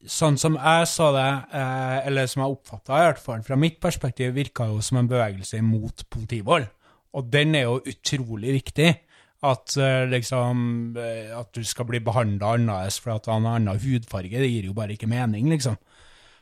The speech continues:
Eh, og så er vi der at, eh, det her blir protester, og så går jo her videre, for det her,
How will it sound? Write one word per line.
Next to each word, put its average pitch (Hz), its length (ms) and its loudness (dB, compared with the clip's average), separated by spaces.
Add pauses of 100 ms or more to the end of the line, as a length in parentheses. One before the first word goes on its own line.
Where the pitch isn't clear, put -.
(140)
Eh, 139 680 4
og 151 100 -2
så 165 600 4
er 156 160 0
vi 127 100 -2
der 127 480 0
at, - 380 -10
eh, 131 580 2 (420)
det 123 100 -4
her 127 140 4
blir 123 140 -2
protester, 147 720 0
og 156 100 -2
så - 200 0
går 156 280 4
jo 117 80 2
her 127 200 0
videre, 170 460 -2
for - 140 -8
det 139 80 2
her, 160 200 2